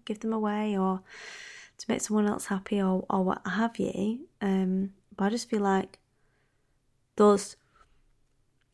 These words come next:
eight boxes and several piles around the house need to just become a lot less. They need to become one box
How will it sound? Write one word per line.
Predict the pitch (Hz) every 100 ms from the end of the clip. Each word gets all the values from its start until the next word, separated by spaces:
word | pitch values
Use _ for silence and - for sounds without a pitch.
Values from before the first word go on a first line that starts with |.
| _ - -
eight | 190 311 - - - _ _ _ _ _ _ _ _ - _
boxes | - 180 - 175 180 196 - - - -
and | 196 196 190 -
several | - 214 202
piles | 190 185 180 170 175
around | 170 170
the |
house | 180 180 175 -
need | 190 190
to | 185
just | -
become | 185 - 185 -
a | 190
lot | 185 180 202
less. | 190 226 -
They | 196
need | 196
to | 190
become | 190 190 185
one | 185 185
box | 185 220 311 - -